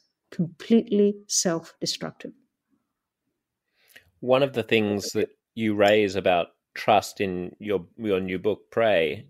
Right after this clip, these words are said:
Speaker 2: is the trust breakdown, especially in Western Europe, between communities who've been there for a long time and the recent influx of migrants. Um, what is that fraction? What is that friction?
Speaker 1: So again,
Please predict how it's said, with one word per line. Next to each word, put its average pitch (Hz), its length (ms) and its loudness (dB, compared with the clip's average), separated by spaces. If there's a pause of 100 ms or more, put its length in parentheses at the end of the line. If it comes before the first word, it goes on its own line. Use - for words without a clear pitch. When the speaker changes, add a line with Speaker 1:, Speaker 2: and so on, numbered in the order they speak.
(180)
Speaker 2:
is 98 460 -2
the 95 100 -4
trust - 680 -2
breakdown, 87 760 -2 (160)
especially 113 360 -2
in 95 100 -2
Western 92 340 -2
Europe, 92 400 -2 (520)
between 92 720 -2 (120)
communities 98 480 -4
who've 95 200 -6
been 104 180 -2
there 98 140 0
for 101 140 -4
a 98 60 0
long 92 200 -2
time 92 520 -4
and 95 340 -6
the 92 80 0
recent 92 320 -4
influx 90 720 -6
of 95 580 -2
migrants. 98 720 -2 (420)
Um, 101 420 -4
what 123 260 2
is 123 180 0
that 95 220 0 (520)
fraction? - 420 2
What 120 180 0
is 117 100 -2
that 95 160 0
friction? - 480 -10 (1120)
Speaker 1:
So 269 360 8
again, 226 480 4